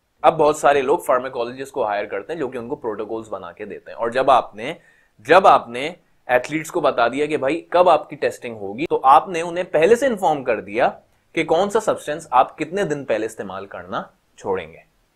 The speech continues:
कुछ टाइम पहले मैंने इजराइल एडिसानिया की वीडियो कवर करी थी, who's a U F C fighter।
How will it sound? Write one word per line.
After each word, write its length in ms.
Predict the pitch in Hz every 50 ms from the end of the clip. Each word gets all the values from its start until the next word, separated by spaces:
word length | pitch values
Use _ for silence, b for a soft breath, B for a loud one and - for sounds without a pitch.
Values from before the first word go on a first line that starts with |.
| _ _ _ _ -
कुछ 180 | 151 151 -
टाइम 200 | - 185 190 190
पहले 200 | 170 175 175 185
मैंने 260 | 180 180 175 175 185 185
इजराइल 400 | - 156 127 123 151 165 170 160
एडिसानिया 480 | 143 143 139 151 135 127 135 151 165
की 100 | 165 160
वीडियो 300 | 143 127 123 117 120 120
कवर 240 | 120 113 107 110 113
करी 240 | 110 110 104 104 104
थी, 100 | 135 139
who's 200 | 127 117 110 113
a 60 | 107
U 140 | 104 98 98
F 80 | 95 -
C 140 | - 120 107
fighter। 380 | - 101 87 87 - 123 147